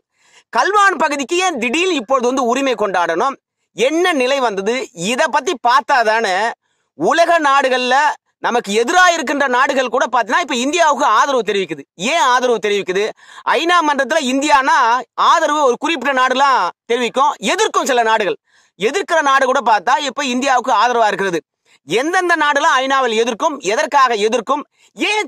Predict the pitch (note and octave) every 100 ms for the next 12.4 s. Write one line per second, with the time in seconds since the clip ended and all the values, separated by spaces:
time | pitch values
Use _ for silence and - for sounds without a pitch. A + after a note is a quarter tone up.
0 | C#4 C#4 E4 D4+ C#4 C#4+ A#3+ C4 D4+ A#3
1 | A#3 D4 C#4 B3 C4+ B3 G3 F#3 B3+ E4
2 | D4+ C4 G#3+ F3+ A#3 G#3+ G#3 F#3+ C4 C#4+
3 | G3+ G3 F3 B3 D#4 F4+ C4+ C4+ D4 G#3
4 | F3+ A#3 B3+ A3+ B3+ A#3 B3 A#3+ G#3+ C#4+
5 | C4+ A3+ G#3 G3 A#3+ _ _ _ - C#4+
6 | F4+ C4+ B3+ E4 E4 B3 C4+ D#4 C#4 B3+
7 | A#3 G#3 - B3 E4+ G4 D4+ A#3+ A#3 A3
8 | G3 G3 C4+ C#4+ G#3 C#3 - _ G#3+ C4+
9 | C#4+ A3 B3+ C#4 C#4 A3+ G#3+ A3 A3 F3
10 | A3+ C#4+ C4 A3+ B3 G#3 C4+ A#3 F#3+ F#3+
11 | G#3+ A3 C4+ _ _ _ - D#3+ A3+ A#3+
12 | C#4+ C4 A3+